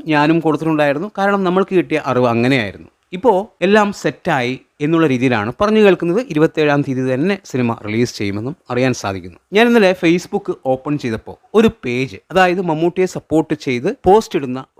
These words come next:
Facebook പേജ്, അതില് ന്യൂസ് ഇങ്ങനെയാണ്: "ആശീർവാദ് സിനിമാസ്, ഈ പ്രശ്നം തീരണമെങ്കിൽ മമ്മൂട്ടിയെ സമീപിക്കൂ, മമ്മൂട്ടി വിചാരിച്ചാൽ മാത്രമേ ഇനി രക്ഷയുള്ളൂ" എന്നുള്ളതാണ് ആ കുറിപ്പ്. സത്യം പറഞ്ഞാൽ കുറേ ചിരിച്ചു. പിന്നീട് ഒരുപാട്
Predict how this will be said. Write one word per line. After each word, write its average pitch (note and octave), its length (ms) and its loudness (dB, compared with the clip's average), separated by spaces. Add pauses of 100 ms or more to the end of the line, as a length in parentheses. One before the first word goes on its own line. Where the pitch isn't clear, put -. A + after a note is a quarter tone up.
Facebook F3+ 340 2 (100)
പേജ്, A2 220 -8 (260)
അതില് C4 220 2 (200)
ന്യൂസ് F3+ 300 4
ഇങ്ങനെയാണ്: B2 400 -2 (300)
"ആശീർവാദ് G#3+ 440 2
സിനിമാസ്, F#3 380 -2 (280)
ഈ G3+ 40 -2 (120)
പ്രശ്നം F3+ 320 0 (100)
തീരണമെങ്കിൽ F3+ 560 2 (160)
മമ്മൂട്ടിയെ F3 420 2 (120)
സമീപിക്കൂ, C3 480 -2 (200)
മമ്മൂട്ടി G3 360 2
വിചാരിച്ചാൽ F3 360 2 (100)
മാത്രമേ D#3 400 -2 (220)
ഇനി C3 180 0
രക്ഷയുള്ളൂ" A2 480 -6 (240)
എന്നുള്ളതാണ് F#3 460 2 (160)
ആ C3+ 40 0 (120)
കുറിപ്പ്. B2+ 320 -4 (240)
സത്യം C4+ 240 4
പറഞ്ഞാൽ A#3 260 2
കുറേ F3+ 160 4 (120)
ചിരിച്ചു. C3 300 -4 (220)
പിന്നീട് A3 400 2 (480)
ഒരുപാട് G#3 680 2